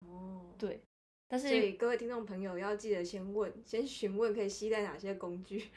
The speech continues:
Speaker 2: 对。
Speaker 1: 让你比较有力。
Speaker 2: <laughs> 没错，不要让我，不要像我一样在那空白纸上面写了一堆算式。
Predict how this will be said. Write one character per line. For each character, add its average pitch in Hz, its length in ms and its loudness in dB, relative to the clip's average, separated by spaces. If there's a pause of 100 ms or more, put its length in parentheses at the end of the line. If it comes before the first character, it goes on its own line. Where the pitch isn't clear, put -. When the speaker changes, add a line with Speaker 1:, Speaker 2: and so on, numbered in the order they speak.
Speaker 2:
对。 247 120 10
Speaker 1:
让 247 120 8
你 226 40 10
比 208 60 10
较 220 80 12
有 190 200 10
力。 208 280 4
Speaker 2:
<laughs> - 80 -2
没 269 120 12
错， 262 280 12 (160)
不 262 80 10
要 302 80 12
让 320 200 12
我， 240 120 10
不 262 140 -2
要 294 120 12
像 320 200 10
我 220 100 12
一 220 40 12
样 254 140 10
在 277 140 10
那 262 120 8
空 269 180 6
白 214 120 12
纸 196 120 4
上 220 140 8
面 233 100 4
写 220 140 4
了 170 60 0
一 208 120 6
堆 208 200 6
算 214 300 4
式。 - 300 -4